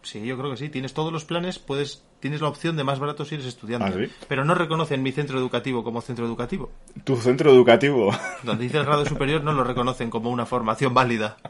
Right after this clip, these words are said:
Speaker 1: Así que bueno, el Estado español lo reconoce, pero Tidal no. Así que, pues bueno, estamos en la misma.
Speaker 2: Como Tidal no es de aquí, pues
Speaker 1: Ah, no, no, yo es que
Speaker 2: Mira,
Speaker 1: solo
Speaker 2: no, no, no, no, no.
Speaker 1: solo Universidad de Massachusetts,
Speaker 2: Eso.
Speaker 1: gracias.
Speaker 2: Gracias.
Speaker 1: Condado de Blaine.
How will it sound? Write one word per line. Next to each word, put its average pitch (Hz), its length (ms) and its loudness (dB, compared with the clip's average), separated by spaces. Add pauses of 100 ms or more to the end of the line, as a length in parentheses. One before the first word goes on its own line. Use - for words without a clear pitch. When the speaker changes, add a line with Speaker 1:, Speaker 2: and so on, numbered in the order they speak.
(420)
Speaker 1:
Así 123 240 2
que 131 80 -2
bueno, 147 400 2
el 117 120 -4
Estado 151 260 0
español 151 400 2
lo 120 80 2
reconoce, 143 420 -2
pero 117 340 0
Tidal 143 380 2
no. 104 180 -4 (220)
Así 135 240 -2
que, 185 200 -2 (260)
pues 117 120 0
bueno, 139 200 -2
estamos 139 240 -2
en 113 60 -4
la 113 60 -2
misma. 139 260 -6
Speaker 2:
Como 101 200 0
Tidal 110 300 6
no 110 100 4
es 107 60 6
de 107 60 10
aquí, 127 180 4
pues 82 520 -6 (300)
Speaker 1:
Ah, 165 200 4
no, 190 140 0
no, 185 220 -4
yo 185 180 -6
es 180 80 -10
que - 120 -4
Speaker 2:
Mira, 208 180 0
Speaker 1:
solo 151 280 2
Speaker 2:
no, - 0 -
no, 170 180 0
no, 160 200 -2
no, 156 220 -2
no. 147 300 -6
Speaker 1:
solo 185 320 2
Universidad 143 460 0
de 165 80 2
Massachusetts, 131 600 -2
Speaker 2:
Eso. - 100 -14
Speaker 1:
gracias. - 500 -2 (520)
Speaker 2:
Gracias. - 420 0
Speaker 1:
Condado 147 520 4
de 120 500 -4
Blaine. 123 920 -4